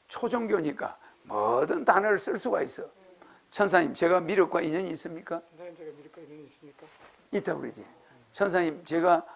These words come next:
Speaker 1: 미륵입니까?"
Speaker 2: 천사님, 제가 미륵입니까?
Speaker 1: 그렇다고 그러지. 진이는 미륵이란 말이야. 진이는 미륵이야, 그 자체가.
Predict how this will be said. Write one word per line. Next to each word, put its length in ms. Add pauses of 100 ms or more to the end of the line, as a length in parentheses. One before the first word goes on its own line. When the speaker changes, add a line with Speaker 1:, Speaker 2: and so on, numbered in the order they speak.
(520)
Speaker 1:
미륵입니까?" 760 (500)
Speaker 2:
천사님, 280
제가 160 (120)
미륵입니까? 540 (540)
Speaker 1:
그렇다고 380
그러지. 260 (480)
진이는 680
미륵이란 600
말이야. 300 (840)
진이는 560 (320)
미륵이야, 520
그 140
자체가. 400